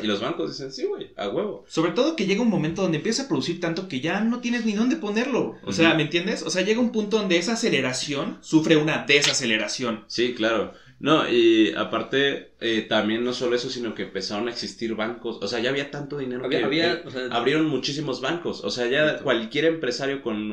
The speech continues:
Speaker 1: una liquidez suficiente abría un banco,
Speaker 3: Sí.
Speaker 1: y abrían otros bancos.
Speaker 3: Hasta, hasta los, hasta la propia mafia tenía sus propios
Speaker 1: Hasta
Speaker 3: bancos,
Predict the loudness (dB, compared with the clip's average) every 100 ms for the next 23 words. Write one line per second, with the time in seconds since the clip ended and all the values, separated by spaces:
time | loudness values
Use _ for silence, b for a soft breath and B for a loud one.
0 | -4 -4 -2 -4 -4 -2 -2 0 -6 -4
1 | -4 -4 -6 -6 -4 -4 -4 -8 -12 -20
2 | b b b -2 0 2 0 -2 -4 -6
3 | -2 -2 2 2 2 -2 0 2 2 -2
4 | -8 -4 -2 -2 0 2 0 0 -6 -4
5 | -4 -2 -6 -8 -8 -6 -2 -2 2 2
6 | 4